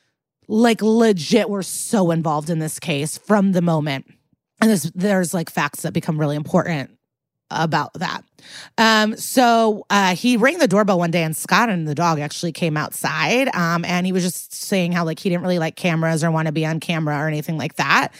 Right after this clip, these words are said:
And that was weird to Ted 'cause it's like, again, don't you want to know, let people know what's up and ask for help? Like, why aren't you grieving and looking upset? Um, Ted described him as very aloof.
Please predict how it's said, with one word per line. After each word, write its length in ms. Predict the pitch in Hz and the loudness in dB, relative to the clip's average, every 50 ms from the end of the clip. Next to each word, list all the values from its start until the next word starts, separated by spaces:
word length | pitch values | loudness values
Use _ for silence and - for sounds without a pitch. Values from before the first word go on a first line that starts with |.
| - - - - - - _ - | -20 -18 -18 -18 -20 -18 _ -2
And 640 | 196 185 180 175 180 175 170 165 160 160 170 170 | 0 2 4 4 4 4 2 2 0 -2 -4 -4
that 200 | 156 - 247 247 | 0 2 2 2
was 140 | 247 269 190 | 2 2 2
weird 180 | 214 247 226 214 | 2 2 2 2
to 60 | 220 | 0
Ted 260 | 208 - 208 185 185 180 | 0 2 2 2 2 2
'cause 100 | - 202 | 0 -2
it's 100 | 170 - | -2 -2
like, 180 | 190 170 - - | -2 -4 -4 -6
again, 240 | - 196 196 202 175 | -4 0 0 0 2
don't 160 | 170 185 - | 0 0 -2
you 80 | 190 190 | -2 -2
want 160 | 190 196 190 - | -2 -4 -4 -6
to 100 | - 196 | -6 -4
know, 460 | 185 170 170 170 170 170 180 180 - - | -4 -2 -2 -2 0 0 0 0 0 0
let 200 | 185 180 - - | -2 -2 -2 -2
people 300 | - 202 180 - 190 185 | -4 -2 0 0 0 2
know 160 | 175 170 170 | 2 2 2
what's 220 | 170 165 160 - - | 0 0 -2 -4 -2
up 180 | 156 180 202 - | 0 0 2 2
and 100 | 208 180 | 0 0
ask 260 | 175 175 165 - - | 0 -2 -4 -6 -8
for 140 | - 175 165 | -6 -6 -4
help? 340 | 143 139 135 170 208 214 - | -2 -2 -2 -2 -2 -2 -4
Like, 180 | 185 175 - - | -6 -6 -6 -8
why 300 | 160 147 156 160 180 208 | -6 -2 0 2 2 2
aren't 200 | 247 262 233 - | 2 0 0 -2
you 140 | 190 190 180 | -2 -2 -2
grieving 440 | 147 156 175 175 170 156 180 165 | -2 -2 -2 -2 -2 -2 -2 -2
and 120 | 165 156 156 | -2 -4 -4
looking 280 | 151 151 - 147 139 | -6 -6 -6 -8 -8
upset? 600 | 131 104 - - - - - 208 196 196 190 - - - - - - - - | -8 -10 -10 -12 -8 -2 2 4 4 4 2 0 -6 -14 -20 -18 -20 -10 -4
Um, 220 | - 185 185 190 190 | -2 -2 0 -2 -2
Ted 200 | - 226 220 185 | -2 -2 -2 0
described 440 | 190 220 - - 233 214 202 190 | -2 -4 -4 -2 0 0 0 0
him 100 | 196 180 | 0 0
as 180 | 180 180 156 135 | 0 0 -2 -2
very 360 | 131 170 196 196 196 190 190 - | -2 0 2 2 2 2 0 0
aloof. 580 | - 175 160 151 151 - - - - - - | 0 0 0 -2 -4 -6 -10 -14 -18 -20 -20